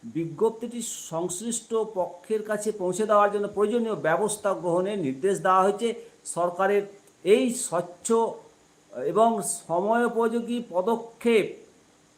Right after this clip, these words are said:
নিঃসন্দেহে এটা প্রশংসাযোগ্য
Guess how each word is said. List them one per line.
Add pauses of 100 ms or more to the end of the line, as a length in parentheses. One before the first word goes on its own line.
(220)
নিঃসন্দেহে (400)
এটা
প্রশংসাযোগ্য